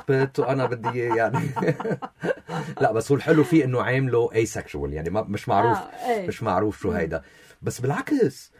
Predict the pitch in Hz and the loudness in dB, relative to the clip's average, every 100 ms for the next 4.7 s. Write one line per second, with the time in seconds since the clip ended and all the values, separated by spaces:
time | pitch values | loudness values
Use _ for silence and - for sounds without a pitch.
0 | - 117 113 - 220 240 156 123 160 160 | -6 -4 -4 -2 0 2 0 2 0 2
1 | 151 160 127 110 139 160 131 - - 131 | -2 -2 -4 -4 -2 0 -2 -2 -4 -4
2 | 131 135 - _ _ _ _ _ _ - | -4 -4 -8 _ _ _ _ _ _ -2
3 | 160 160 156 170 143 151 147 139 135 151 | 0 4 4 4 4 4 4 2 2 2
4 | 135 127 - _ 185 170 165 | 2 0 -6 _ -12 -12 -12